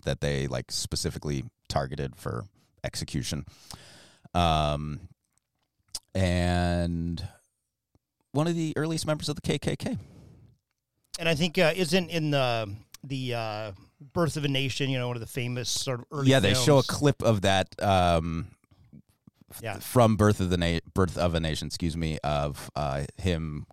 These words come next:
Speaker 1: you know, putting on the, the robe and everything. Um, he is appointed Grand Wizard, um, and, you know,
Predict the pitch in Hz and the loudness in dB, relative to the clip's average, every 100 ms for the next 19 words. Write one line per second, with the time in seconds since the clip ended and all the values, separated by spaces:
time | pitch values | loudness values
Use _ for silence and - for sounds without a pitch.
0 | _ _ 78 76 - 76 76 73 69 67 | _ _ -6 -6 -6 -6 -6 -6 -6 -6
1 | 67 67 67 67 67 67 69 69 71 67 | -8 -12 -10 -6 -4 -4 -6 -8 -8 -6
2 | 76 69 65 - 67 65 64 64 62 _ | -6 -6 -10 -12 -6 -4 -4 -6 -10 _
3 | _ - - - - _ - 101 95 92 | _ -20 -20 -18 -20 _ 2 4 6 6
4 | 90 90 90 87 87 85 85 80 - 92 | 4 6 4 4 4 2 0 -4 0 0
5 | 82 73 90 80 76 80 78 76 76 71 | 0 -2 -2 -2 0 0 0 0 -2 -4
6 | - - - - - 67 69 65 65 90 | -10 -20 -20 -18 -10 -8 -6 -8 -10 -14
7 | 92 _ _ _ _ _ - - _ 73 | -20 _ _ _ _ _ -18 -18 _ -8
8 | 71 69 69 71 69 69 69 71 - - | -4 -4 -4 -6 -6 -8 -10 -12 -14 -16
9 | - - 117 85 | -18 -8 -6 -6